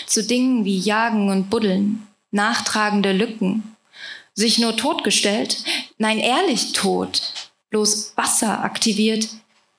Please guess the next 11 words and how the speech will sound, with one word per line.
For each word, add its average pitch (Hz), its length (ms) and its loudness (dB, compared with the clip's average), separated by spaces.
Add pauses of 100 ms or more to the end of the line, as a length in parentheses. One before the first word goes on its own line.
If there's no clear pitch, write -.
(240)
Hat 233 140 -2
ihr 226 100 2
gestorben 247 540 0
sein 240 280 2
beendet, 247 440 0
um 247 220 0
so 233 140 0
richtig 254 500 -2
tot 285 260 -2
zu 196 160 0
sein. 190 500 0